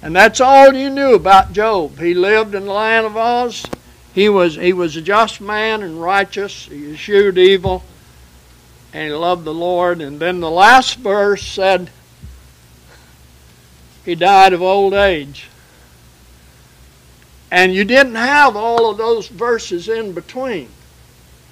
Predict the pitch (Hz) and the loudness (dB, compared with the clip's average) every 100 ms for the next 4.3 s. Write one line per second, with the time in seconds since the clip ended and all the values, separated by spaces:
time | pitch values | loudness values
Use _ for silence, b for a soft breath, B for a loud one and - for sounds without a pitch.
0 | _ - 165 294 349 311 - 190 208 - | _ -14 -8 -6 -2 -2 -4 -8 -12 -14
1 | 160 160 220 233 233 202 147 185 208 208 | -6 -2 0 -2 -6 -10 -2 2 2 0
2 | 214 240 196 180 151 170 208 - 220 214 | -4 -4 -8 -10 -4 -2 -2 -2 -8 -10
3 | 202 240 247 254 240 170 170 175 170 165 | -10 -10 -8 -10 -8 -8 -6 -8 -8 -2
4 | 185 220 - | 0 0 -4